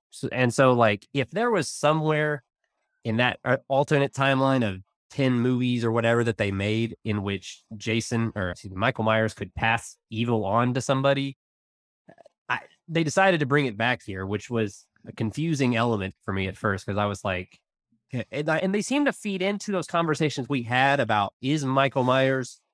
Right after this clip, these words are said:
human? Is he something more? Is he really pure evil? And in this movie,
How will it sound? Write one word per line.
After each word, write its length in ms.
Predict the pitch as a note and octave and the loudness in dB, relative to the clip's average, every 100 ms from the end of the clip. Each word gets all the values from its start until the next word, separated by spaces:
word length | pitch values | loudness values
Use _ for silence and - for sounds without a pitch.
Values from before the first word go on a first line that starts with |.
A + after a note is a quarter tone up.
| _ _ _ | _ _ _
human? 400 | - E3 F3+ F3+ | -2 2 2 2
Is 120 | C#3+ D3 | 0 -2
he 80 | |
something 320 | C3 D3 C3+ B2 | 0 0 0 0
more? 460 | A#2+ C#3+ D#3 D#3+ _ _ | 2 2 0 -2 _ _
Is 120 | B2 - | -10 -6
he 200 | D3 C3 | -6 -6
really 300 | A#2+ C#3 C#3 | -2 0 0
pure 260 | - C#3 B2+ | 0 0 2
evil? 300 | B2+ C#3 C#3 | 2 2 2
And 80 | A#2+ | 2
in 80 | |
this 200 | C3+ C#3+ | 2 0
movie, 400 | C3 E3+ D3+ A#2+ | 0 0 0 -4